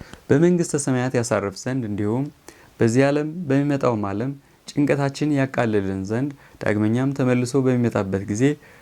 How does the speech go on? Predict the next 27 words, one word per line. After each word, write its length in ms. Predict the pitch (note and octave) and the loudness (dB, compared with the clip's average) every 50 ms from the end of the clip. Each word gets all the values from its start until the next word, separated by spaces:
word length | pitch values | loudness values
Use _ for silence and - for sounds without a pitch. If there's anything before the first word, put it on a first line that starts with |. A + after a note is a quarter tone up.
| - _ - | -20 _ 0
ክብርን 360 | - D#3+ D#3 D#3+ D#3+ D#3 D3+ | 2 4 4 4 4 4 4
እንዲያደለን 600 | C#3+ B2+ A2+ G#2+ G2+ F#2+ G#2+ G2+ G#2+ A#2+ C3+ D3 C#3+ - _ _ _ _ - | 4 4 2 2 2 0 0 0 0 0 0 -2 -8 -12 _ _ _ _ -2
ይህችን 380 | B2 C#3 C#3+ C#3 - D3 B2+ A#2 | 0 0 0 2 0 0 0 0
ቀን 220 | - - C#3+ D3 D3+ | 0 -2 -2 -2 -2
ከፍ 220 | - D3 C#3 C3+ - C3 | -2 -2 -4 -2 -2 -4
ከፍ 220 | A#2+ - B2+ C3 - | -2 -2 -2 -2 2
እናድርጋት። 600 | D3 C3+ B2 G#2+ G2+ G2 G2 F#2 G#2 G2 F#2+ F#2+ F#2+ - _ _ _ _ _ _ _ _ - _ - | 2 4 4 4 2 0 -2 -2 -2 -4 -4 -6 -10 -16 _ _ _ _ _ _ _ _ -10 _ -2
በአጠቃላይ 520 | G#2+ G#2 G#2 C3 C3 C#3+ C#3+ C#3+ D3+ D3+ D3+ | -2 0 0 0 2 2 2 2 2 2 2
የመላእክት 400 | D3 D3 D3 C#3+ C#3+ C#3+ C#3 - | 0 0 0 0 -2 -2 -2 -2
አለቃ 220 | C3+ C3+ B2+ B2+ C3 B2+ | -2 0 0 0 -2 -2
በሆነ 280 | A#2 A#2+ A2+ A2 A#2 B2 B2+ | -2 -2 -2 -2 -2 -2 -2
በቅዱስ 360 | C3 C3 A#2+ B2+ A#2+ A#2 A#2 | -2 -2 -2 -2 -4 -2 -2
ገብርኤል 340 | A#2 A2+ G#2+ G#2+ A2+ A2+ A2 | 0 2 2 2 2 0 0
አማላጅነት 680 | G#2 G2 G2 G2 G2 G2 G2 F#2+ G#2 G#2 A2 B2+ C3+ C3+ - - - - _ - | -2 -4 -4 -4 -4 -4 -4 -4 -2 -2 -2 -2 -2 -4 -6 -12 -20 -20 _ -10
ከጠላታችን 680 | - - C3 - - C#3+ C#3+ C#3+ D3+ D3 C#3+ - D#3 D3+ | -6 -4 0 2 2 2 2 0 0 -2 -2 -2 -4 -2
ከሰይጣን 520 | D3 D3 C3+ C#3+ C3+ C3+ D3 C#3 C#3 C#3 C#3+ | -2 0 0 2 2 2 2 0 0 0 -2
ተንኮል 440 | C3+ - B2 A2+ G#2 - - B2 B2 A#2 | -2 -2 -2 -2 -2 -2 -2 0 2 2
ያድነን። 400 | A2 G#2 G#2 G2+ G2+ G2 G2 A2 A2+ - _ _ - - - - _ _ _ _ _ _ _ _ - | 0 0 -2 -4 -4 -4 -6 -8 -10 -14 _ _ -20 -20 -20 -20 _ _ _ _ _ _ _ _ -4
እድል 260 | - A#2 A#2 D3 D3 | 0 2 4 4 4
ፈንታችንንም 680 | C3+ D3 C3+ C3 B2+ B2 A2+ - - - G#2+ A2 B2 C3+ | 4 2 2 2 2 0 0 -2 -2 -2 0 0 0 -2
ከቅዱሳን 480 | C3+ C3+ - C3 A#2+ A2 A#2+ A#2 A2 A2 | -2 -4 -4 -2 -2 0 0 0 0 0
ሁሉ 180 | G#2+ G#2 G2+ G2+ | 0 0 0 0
ጋር 200 | F#2 A2 G#2+ G#2+ | 0 0 0 0
ያደርግልን 580 | A2 G#2+ G2+ G2 G2 - - G2+ G2 G2 G2 F#2+ G2 C3+ | 0 -2 -2 -4 -6 -6 -4 -4 -4 -4 -4 -6 -6 -6
ለዘላለሙ 580 | B2+ A2 G#2 G#2 G#2 G2 G2 F#2+ F#2 F#2+ F#2+ G#2+ A#2+ | -4 -2 2 2 2 2 2 0 0 0 0 0 0
አሜን። 400 | A#2 G#2 G2+ F#2 F#2 F2+ F#2 F#2 F#2 F#2+ - - - - - - | 0 0 0 0 0 0 -2 -4 -8 -12 -16 -20 -20 -20 -20 -6
ጸሎቱና 460 | - - C#3 C3 C3+ B2+ C#3 C3+ C3 | -2 0 2 2 4 4 6 6 6